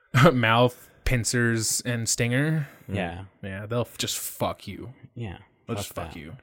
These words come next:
Speaker 3: So I, I looked it up, and the world's largest species of snake is called the Eunectes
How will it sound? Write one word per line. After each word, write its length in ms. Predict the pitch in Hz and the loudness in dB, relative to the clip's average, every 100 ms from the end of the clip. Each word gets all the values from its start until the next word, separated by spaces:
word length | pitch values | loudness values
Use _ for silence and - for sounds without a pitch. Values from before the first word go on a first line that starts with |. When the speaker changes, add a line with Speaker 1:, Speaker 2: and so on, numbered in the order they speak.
| _ _ _ _ - | _ _ _ _ 0
Speaker 3:
So 100 | 117 | 6
I, 60 | |
I 180 | 123 117 | 8 8
looked 220 | 127 131 | 6 6
it 120 | 113 110 | 6 6
up, 240 | 98 - | 6 2
and 360 | 98 101 98 - | -4 -2 -4 -8
the 180 | 101 107 | -2 0
world's 560 | 104 110 117 113 104 107 | 0 2 2 2 0 -6
largest 680 | 110 104 107 104 104 - - | 4 8 10 8 4 0 -8
species 640 | - - 107 - 98 95 | -6 0 0 0 -4 -4
of 160 | 98 92 | -4 -4
snake 360 | 104 98 92 | 0 0 0
is 120 | 98 - | -4 -4
called 240 | 107 98 | 0 0
the 280 | 98 90 87 - _ _ _ _ _ _ _ - | 0 -4 -6 -12 _ _ _ _ _ _ _ 0
Eunectes 1700 | 123 127 120 123 127 - - - - 143 135 - - - - - | 4 4 6 4 2 -6 -16 -8 0 0 0 -8 -8 -8 -8 -10